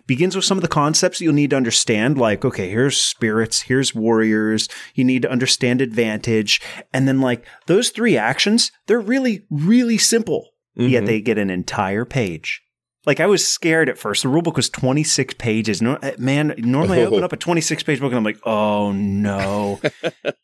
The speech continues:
Speaker 1: It's just large on account of the artwork and the examples that they scatter throughout. It's thorough, and yet it's an easy read. You could sit down on the sofa and read this without the game on the table,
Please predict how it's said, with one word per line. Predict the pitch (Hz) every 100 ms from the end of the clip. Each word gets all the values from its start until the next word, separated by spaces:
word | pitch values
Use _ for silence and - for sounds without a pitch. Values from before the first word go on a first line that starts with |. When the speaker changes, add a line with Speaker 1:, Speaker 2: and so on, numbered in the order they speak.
| - - - - _ _
Speaker 1:
It's | 123 -
just | 131 -
large | 110 143 156 - -
on | 117 113
account | - 127 113
of |
the | 104 -
artwork | 101 - 160 - - _ -
and | 104
the | 104
examples | 98 90 113 117 104 98
that | 104
they | 101
scatter | 92 - 110 101 101
throughout. | - 95
It's | 87 -
thorough, | - - 127 135 135 143 139 - - _ _
and | 110 104 98
yet | 101
it's | 92 90
an | 98
easy | 87 87 98 98 92 95
read. | 90 87
You | 104
could | 156 156
sit | - - 139
down | 135 120 113 113 -
on | 120 113
the | 107
sofa | - 131 123 127
and | 87 107
read | 107 107
this | 92 98
without | - 92 135 156
the | 135
game | 127 135 127
on | 123
the | 110
table, | 110 113 104 104 101